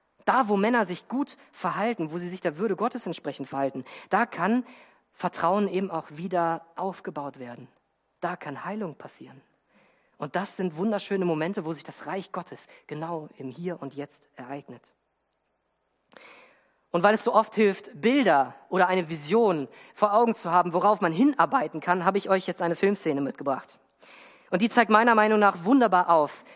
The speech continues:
wie gut es tun kann, wenn Männer gesund mit sich und miteinander umgehen und echte Freundschaft leben.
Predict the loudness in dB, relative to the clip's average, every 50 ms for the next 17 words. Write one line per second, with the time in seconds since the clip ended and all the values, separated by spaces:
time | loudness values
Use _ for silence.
0 | -20 -20 -18 -6 -2 0 0 0 0 -4 -10 _ _ _ -2 2 4 4 4 4
1 | 0 -6 -6 -6 -6 -4 -4 -2 -2 -2 -6 -6 -10 -12 -12 -12 -18 _ _ _
2 | _ _ _ _ _ _ _ _ _ _ _ _ _ _ -4 -2 0 2 2 2
3 | 2 2 2 0 0 0 -2 -4 -2 -4 -4 -2 0 0 0 0 -2 -8 -12 -16
4 | -18 _ _ _ _ _ _ _ -2 -2 -2 -2 -8 -4 -2 -2 -2 -2 -10 -14
5 | -16 -20 _ _ _ _ _ -6 -4 -2 -2 0 0 0 0 2 0 2 0 0
6 | 0 0 0 0 0 0 -2 -2 0 0 -2 -4 -4 -4 -8 -8 -6 -8 -8 -8
7 | -4 -2 -2 -2 0 -4 -8 -12 -12 _ -12 -12 -10 -12 -14